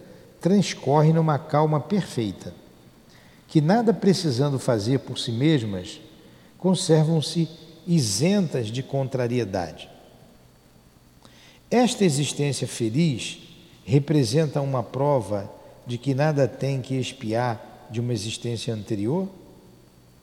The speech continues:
A resposta que eles dão, conhece dessas pessoas, que é sempre tranquila, tudo feliz, tudo fácil,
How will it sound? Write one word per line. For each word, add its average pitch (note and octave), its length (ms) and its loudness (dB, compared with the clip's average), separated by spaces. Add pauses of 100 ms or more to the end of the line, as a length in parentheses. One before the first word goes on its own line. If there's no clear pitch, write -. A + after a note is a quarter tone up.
(840)
A F3 120 -4
resposta E3 540 -2
que B2+ 100 -6
eles C3+ 220 -2
dão, A2 180 -6
conhece F#3 440 -4
dessas C#3+ 320 -6
pessoas, C3+ 600 -6
que - 100 -14
é - 20 -10
sempre G#3+ 320 -8
tranquila, D3+ 540 -6
tudo F3+ 200 -6
feliz, D3+ 540 -4
tudo E3+ 220 -6
fácil, - 560 -6